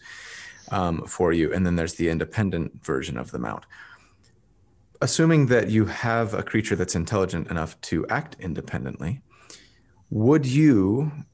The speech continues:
allow your player to control said creature, or would you, as the D M,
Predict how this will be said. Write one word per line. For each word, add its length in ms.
allow 560
your 640
player 640
to 180
control 880
said 400
creature, 420
or 300
would 300
you, 240
as 180
the 80
D 260
M, 380